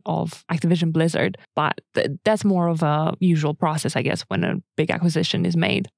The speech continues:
So I think, yeah, it's relatively uncontroversial, which is nice.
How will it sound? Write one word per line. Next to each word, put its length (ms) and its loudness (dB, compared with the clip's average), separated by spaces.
So 260 2
I 100 2
think, 240 0
yeah, 140 2
it's 160 2
relatively 560 2
uncontroversial, 840 0
which 160 -2
is 160 2
nice. 580 2